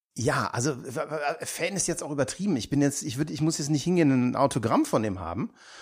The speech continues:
Aber, aber was ich einfach sehr, sehr, sehr cool finde, ist diese unglaublich straighte Geschichte zu sagen, okay,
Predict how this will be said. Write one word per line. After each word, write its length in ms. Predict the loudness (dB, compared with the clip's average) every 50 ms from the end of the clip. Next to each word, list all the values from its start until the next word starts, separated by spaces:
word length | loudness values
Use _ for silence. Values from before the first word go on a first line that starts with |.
| -20 -18 -4 0
Aber, 280 | 0 4 4 4 4 6
aber 200 | 6 4 6 6
was 160 | 4 4 4
ich 180 | 0 0 0
einfach 280 | 0 -2 0 0 -2 0
sehr, 240 | 2 4 4 4 4
sehr, 200 | 4 2 2 2
sehr 380 | 4 4 4 4 2 0 -6 -10 -20 _ _ -14 -6 -2
cool 180 | 0 2 2 2
finde, 340 | 0 0 0 2 2 2 2
ist 320 | 2 0 -2 -2 -2 0
diese 420 | 0 0 2 4 4 4 4 2 -2 _ _ _ _ _ -20 _ _ _ _ _ _ 6
unglaublich 1200 | 6 6 8 8 8 10 10 12 10 10 8 6 2 2 4 2 0 0 0 -2 -4 -8 _ _ _ _ _ _
straighte 800 | -6 -6 -4 0 4 6 6 6 6 6 4 4 4 4 2 -2 -10 _ _ _ _
Geschichte 500 | -2 0 0 4 2 2 2 2 -2 -2
zu 140 | 0 0 2
sagen, 280 | 6 6 6 6 6 4
okay, 540 | -2 0 2 2 4 4 2 0 -6 _